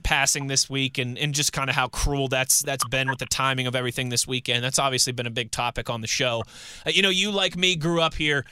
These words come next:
um, you know, a, a child of Pittsburgh and Western Pennsylvania.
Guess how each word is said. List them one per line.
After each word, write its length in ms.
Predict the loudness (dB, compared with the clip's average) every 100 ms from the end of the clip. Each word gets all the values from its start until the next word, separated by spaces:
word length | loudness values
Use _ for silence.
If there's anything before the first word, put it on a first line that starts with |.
| -14 -20 -4 4
um, 500 | 4 4 0 -4 -6
you 100 | -2
know, 160 | 0 0
a, 120 | 0
a 100 | 0
child 460 | 0 2 4 4 2
of 120 | -2
Pittsburgh 600 | -4 -2 -2 0 0 0
and 120 | 0 -2
Western 360 | 0 0 -2
Pennsylvania. 800 | -2 0 0 2 2 4 4 2